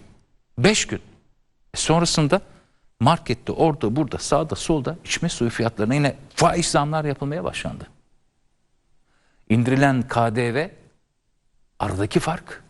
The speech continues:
fırsatçıların cebine girmeye başladı. Bugün ufacık suyu, bu sıcak havalarda hele, küçük boy şişeler, gidin önüne gelen on beşe satıyor.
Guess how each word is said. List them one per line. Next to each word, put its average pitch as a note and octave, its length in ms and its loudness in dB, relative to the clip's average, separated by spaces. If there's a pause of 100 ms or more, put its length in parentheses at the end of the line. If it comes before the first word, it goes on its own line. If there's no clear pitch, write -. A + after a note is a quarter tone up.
(300)
fırsatçıların A2+ 760 -2
cebine A#2+ 320 0
girmeye G3 380 -4
başladı. - 440 -12 (2500)
Bugün - 180 -6
ufacık D3+ 400 0
suyu, B2 300 0 (440)
bu A2+ 40 -2
sıcak A#2+ 420 0
havalarda F#2+ 500 0
hele, - 320 -8 (1400)
küçük - 340 -4
boy - 160 -2
şişeler, - 540 -6 (200)
gidin F3 280 2 (840)
önüne C#3 300 2
gelen G#2 200 -4
on F3+ 260 2
beşe F#3+ 220 2
satıyor. - 560 -10